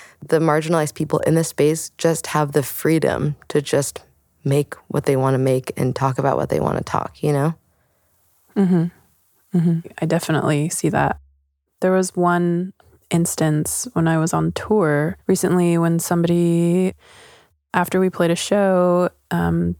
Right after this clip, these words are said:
Speaker 2: it was an Indigenous person, and they were like, "This is the first time I've ever seen an Indigenous woman on stage. Like, now I know what it looks like, you know?
Speaker 1: Right.
Speaker 2: Like, now I know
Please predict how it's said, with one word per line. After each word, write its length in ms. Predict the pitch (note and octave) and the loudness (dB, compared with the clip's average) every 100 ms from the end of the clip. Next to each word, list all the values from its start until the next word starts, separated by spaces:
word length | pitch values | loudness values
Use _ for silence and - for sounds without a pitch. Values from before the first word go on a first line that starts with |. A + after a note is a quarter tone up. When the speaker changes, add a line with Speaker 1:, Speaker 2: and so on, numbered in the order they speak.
| _ | _
Speaker 2:
it 80 | - | 0
was 180 | E3+ E3+ | 2 2
an 100 | E3+ | 2
Indigenous 440 | E3+ E3 E3+ E3+ | 2 0 0 -2
person, 400 | - E3 E3+ D#3+ | 0 -2 0 0
and 160 | D#3+ D#3+ | 0 0
they 80 | E3 | 0
were 140 | D#3 | 0
like, 440 | D#3 D3+ D#3 - - _ - - - _ - | 0 -2 -4 -10 -20 _ -20 -20 -20 _ 0
"This 120 | A#3 | 2
is 80 | A#3 | 2
the 80 | |
first 220 | A#3 A#3 - | 2 0 2
time 180 | A3 | 2
I've 120 | G3 E3+ | 2 2
ever 200 | E3+ F3+ | 0 0
seen 460 | - - D#3 D#3+ D#3+ | 0 -2 0 0 0
an 60 | D#3+ | 0
Indigenous 580 | D#3+ D#3 E3 E3 - | 0 0 0 -2 -2
woman 560 | - D3+ D#3 D3 D3+ D#3+ - _ - | -2 0 2 2 0 -4 -8 _ -4
on 300 | D3+ D3 D#3+ | -2 0 -2
stage. 640 | - F3+ F3 - - - - | -2 0 0 0 -6 -10 -4
Like, 420 | D3+ C#3 - - - | -2 -2 -4 -16 -4
now 280 | E3+ E3+ E3+ | 0 2 2
I 80 | F3 | 2
know 200 | E3+ E3+ | 0 0
what 120 | E3 | 0
it 80 | - | 0
looks 220 | D#3+ - | -2 -2
like, 380 | - - - - _ _ _ _ | -6 -8 -12 -20 _ _ _ _
you 100 | D#3+ | -2
know? 260 | C#3+ C3+ F#3 _ _ - - _ | 0 0 -4 _ _ -20 -20 _
Speaker 1:
Right. 160 | D#3 D3 | -6 -4
Speaker 2:
Like, 140 | E3 | 0
now 280 | E3 D#3+ D#3+ | 2 2 2
I 60 | D#3+ | 2
know 560 | D#3 D#3 D#3 E3 D#3+ | 2 2 2 0 0